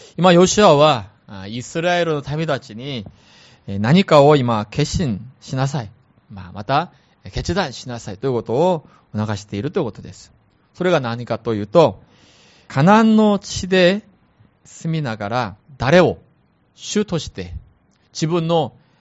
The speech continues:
えー、神として、まあ、使えるかということを決断しなさいということなんです。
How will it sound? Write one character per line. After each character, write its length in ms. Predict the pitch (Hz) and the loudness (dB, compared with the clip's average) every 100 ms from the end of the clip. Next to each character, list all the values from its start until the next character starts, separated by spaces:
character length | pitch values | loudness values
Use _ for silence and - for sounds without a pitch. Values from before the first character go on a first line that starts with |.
| _ - | _ -16
え 140 | 92 | -14
ー、 60 | 98 | -10
神 260 | - 214 | -2 0
と 140 | 226 185 | 0 -2
し 120 | - | -4
て、 380 | - 180 131 95 _ _ _ | -2 0 0 -4 _ _ _
ま 80 | - | -12
あ、 40 | 95 | -12
使 320 | - - 160 | -8 -2 0
え 40 | |
る 140 | 214 233 | 0 -2
か 240 | 123 107 | -8 -6
と 80 | - | 0
い 40 | 220 | 0
う 40 | |
こ 120 | 160 | 0
と 120 | 139 | -2
を 260 | 143 190 104 _ _ _ _ | -4 -4 -6 _ _ _ _
決 260 | 117 - | -4 -4
断 140 | - 92 | -10 -12
し 180 | - 95 | -14 -16
な 140 | 69 | -16
さ 180 | - - | -20 -20
い 80 | - _ - | -20 _ -6
と 80 | |
い 20 | 202 | -4
う 40 | |
こ 100 | 117 | -6
と 100 | 92 | -12
な 80 | 87 | -16
ん 80 | 92 | -20
で 80 | |
す。 180 | - _ | -20 _